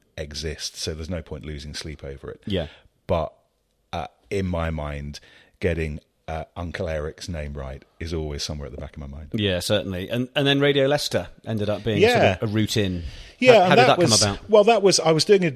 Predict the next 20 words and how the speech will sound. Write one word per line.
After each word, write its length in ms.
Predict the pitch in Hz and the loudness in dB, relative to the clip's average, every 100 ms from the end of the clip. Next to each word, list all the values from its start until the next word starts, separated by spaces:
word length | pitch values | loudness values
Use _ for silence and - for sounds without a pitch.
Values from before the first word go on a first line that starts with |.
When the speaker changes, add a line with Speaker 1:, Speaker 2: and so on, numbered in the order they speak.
| - | -4
Speaker 1:
a 60 | 120 | -2
degree 360 | 117 151 147 | 2 4 6
in, 260 | 123 120 120 | 4 2 -2
in 220 | 113 127 | -2 0
media 260 | 254 208 113 | 0 2 2
studies, 320 | 110 90 85 | 2 0 -2
actually, 220 | 82 110 | -4 -2
one 100 | 131 | 0
of 80 | 110 | 2
the 100 | 117 | 4
early 200 | 127 110 | 4 2
media 320 | 101 87 90 | 2 0 -2
studies 340 | - 95 87 | 0 0 -2
degrees, 540 | - 90 90 87 78 - - | -4 -2 -2 -2 -4 -8 -4
um, 260 | 92 87 | -4 -2
down 260 | 87 92 85 | -2 0 -2
at 140 | - | -4
Central 360 | - 95 101 87 | -4 -4 -4 -4
London 260 | 85 80 | -2 -4
Poly. 380 | - 90 76 85 | -6 -6 -6 -8